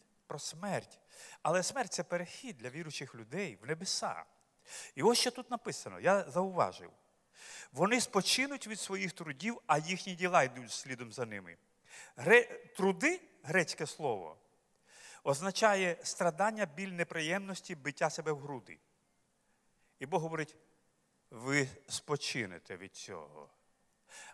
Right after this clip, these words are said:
А діла, грецьке «діла» буквально перекладається «дії, які звершили переміну». Тобто ті дії, через які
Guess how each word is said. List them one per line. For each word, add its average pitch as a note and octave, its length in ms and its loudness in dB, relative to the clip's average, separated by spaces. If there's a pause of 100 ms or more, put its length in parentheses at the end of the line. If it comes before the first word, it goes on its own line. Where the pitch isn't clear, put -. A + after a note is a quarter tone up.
А C#3+ 160 8
діла, C#3 800 2 (1120)
грецьке G#3 400 6
«діла» E3+ 300 -2
буквально A#3 460 0
перекладається F#3 640 4
«дії, E3 1000 0
які E3+ 260 -4
звершили G#3 880 2
переміну». B2 840 -10 (640)
Тобто C#4+ 240 4
ті - 280 4
дії, D#3 760 -6 (1500)
через A#3 300 4
які B3+ 600 2